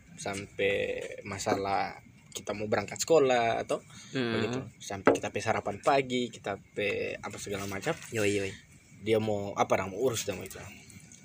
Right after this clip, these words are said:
Speaker 1: Terus eh, tapi Om ini waktu dulu kita nggak tahu tahun berapa itu waktu kita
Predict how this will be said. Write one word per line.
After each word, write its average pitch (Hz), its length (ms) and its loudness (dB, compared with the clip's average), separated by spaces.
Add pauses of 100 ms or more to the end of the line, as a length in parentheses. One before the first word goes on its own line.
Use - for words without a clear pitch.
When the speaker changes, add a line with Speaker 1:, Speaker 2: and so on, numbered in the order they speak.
(640)
Speaker 1:
Terus 160 360 8 (1500)
eh, 110 480 2 (560)
tapi 127 200 6
Om 151 160 8
ini 143 360 4 (1000)
waktu 104 280 -6
dulu 131 560 2 (300)
kita 156 180 4
nggak 185 160 6
tahu 170 160 10
tahun 127 240 6
berapa 123 280 8
itu 120 200 4 (240)
waktu 120 340 2
kita 123 320 0